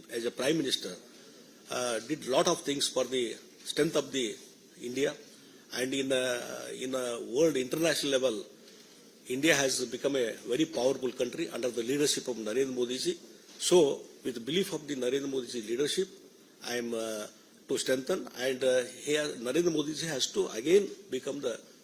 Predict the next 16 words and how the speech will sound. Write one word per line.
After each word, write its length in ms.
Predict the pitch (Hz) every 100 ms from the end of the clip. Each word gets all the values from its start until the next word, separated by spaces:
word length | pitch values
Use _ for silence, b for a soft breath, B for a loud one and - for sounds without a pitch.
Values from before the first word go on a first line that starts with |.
| -
Prime 200 | 120 131
Minister 240 | 135 - 127
of 240 | - 117
this 240 | 113 -
India 220 | 117 139 190 -
to 60 | 127
strengthen 440 | - 123 110 131
the 120 | 120 113
India. 340 | 113 131 170 - B B -
For 100 | 113
that 160 | 131 185
purpose, 400 | 180 131 127 120
uh, 880 | - - - - - - 117 110 117
with 140 | 117
that 240 | 151 175 131
belief, 240 | 117